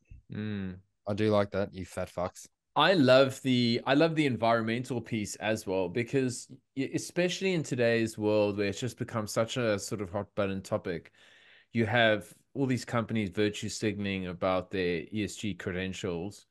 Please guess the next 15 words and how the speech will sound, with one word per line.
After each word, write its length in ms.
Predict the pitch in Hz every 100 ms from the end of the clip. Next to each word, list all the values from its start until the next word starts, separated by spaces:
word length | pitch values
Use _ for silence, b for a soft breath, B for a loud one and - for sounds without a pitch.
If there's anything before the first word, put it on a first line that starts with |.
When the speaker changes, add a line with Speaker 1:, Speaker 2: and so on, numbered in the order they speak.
| _ -
Speaker 1:
But 80 |
then 180 | 131 147
you'll 120 | 147
have, 220 | 135 139 127
like, 220 | 127 120
and 100 | 143
I 100 | 139
just 200 | 135 -
read 120 | 147
an 60 | 127
article 340 | 123 123 123
today, 380 | 110 117 120 104
for 120 | -
example, 600 | 113 101 107 110 113 101
where 340 | 101 107 104